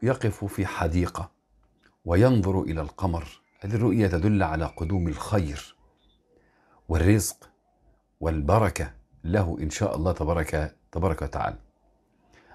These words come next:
أحيانًا، أحيانًا رؤية القمر أنه غير مكتمل للمرأة المتزوجة أحيانًا يدل لها على الحمل، أحيانًا يدل لها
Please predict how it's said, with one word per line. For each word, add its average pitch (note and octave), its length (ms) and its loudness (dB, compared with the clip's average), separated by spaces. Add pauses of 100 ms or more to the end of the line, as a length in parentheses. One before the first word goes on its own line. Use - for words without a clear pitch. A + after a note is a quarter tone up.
(120)
أحيانًا، G2+ 680 2 (100)
أحيانًا D#2 580 -2 (960)
رؤية G#2 460 6 (460)
القمر F2 520 -2 (120)
أنه F2 360 0
غير A#2 360 4
مكتمل D#2+ 640 -2
للمرأة E2+ 480 0
المتزوجة D#2+ 800 -2
أحيانًا F#2 400 0
يدل E2+ 300 2
لها F2 120 0
على D2 180 -4
الحمل، B1 480 -8 (760)
أحيانًا F#2 400 2
يدل D#2+ 340 2
لها A2+ 300 2